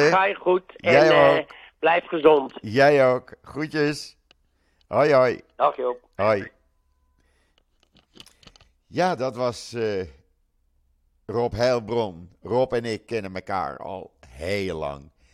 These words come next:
Speaker 1: Eh, hoe lang? Nou, zo'n drieënzeventig jaar. Dat is best lang. Eh, vanaf de kleuterschool. Dus ja, altijd leuk.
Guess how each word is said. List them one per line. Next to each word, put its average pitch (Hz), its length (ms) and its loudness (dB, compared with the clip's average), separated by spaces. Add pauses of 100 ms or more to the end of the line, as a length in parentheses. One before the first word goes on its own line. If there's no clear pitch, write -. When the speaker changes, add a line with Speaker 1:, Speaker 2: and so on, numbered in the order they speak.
(300)
Speaker 1:
Eh, 82 680 -8 (1120)
hoe 101 220 -14
lang? 117 280 -8 (200)
Nou, 73 360 -12
zo'n 87 200 -12
drieënzeventig 82 720 -10
jaar. 87 320 -4 (580)
Dat 123 120 0
is 107 60 -2
best 110 220 -2
lang. 82 300 -6 (720)
Eh, 101 480 -2
vanaf 98 320 -10
de 98 100 -14
kleuterschool. 92 680 -4 (720)
Dus 160 160 -4
ja, 185 420 4
altijd 156 320 0
leuk. 95 340 -2